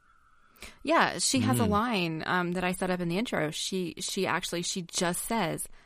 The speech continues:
Speaker 1: "I just wanna work again."
Speaker 2: Mm.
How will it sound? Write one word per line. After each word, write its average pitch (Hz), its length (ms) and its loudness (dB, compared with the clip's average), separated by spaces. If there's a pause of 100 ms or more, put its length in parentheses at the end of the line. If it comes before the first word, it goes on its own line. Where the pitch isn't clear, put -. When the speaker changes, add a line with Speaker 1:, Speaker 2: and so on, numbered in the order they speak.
(220)
Speaker 1:
"I 175 120 -2
just - 460 -4
wanna 156 240 -2
work 185 280 -4
again." - 520 -8
Speaker 2:
Mm. 117 440 -4